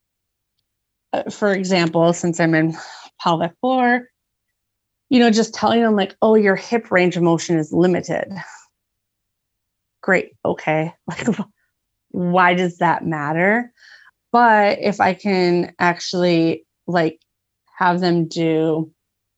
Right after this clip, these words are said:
a T A contraction and they can't do it, and you're like, "Do you see how difficult this is?" Or, "Do you see how you can't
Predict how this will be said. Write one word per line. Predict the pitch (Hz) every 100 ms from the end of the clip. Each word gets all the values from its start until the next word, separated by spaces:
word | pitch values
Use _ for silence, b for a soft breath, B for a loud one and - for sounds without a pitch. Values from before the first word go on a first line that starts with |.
| _ _ _ _ _ _
a | 196 170
T | - 180 170
A | 190 208
contraction | 208 175 - - 170 - 165 180 220 220 b b b b _ _ _ _ _ _ _ _ -
and | 208
they | 190
can't | 165 - 190 175 165
do | 185 185
it, | 180 175 -
and | 185 185
you're | 170 165
like, | 160 165
"Do | 202
you | 196
see | - 196
how | 170 180 170
difficult | 170 - 254 254 220 208 -
this | 180 -
is?" | 180 170 170 165
Or, | 165 156 B B _
"Do | 196
you |
see | 180 180
how | 160 165
you | 175
can't | 170 185 -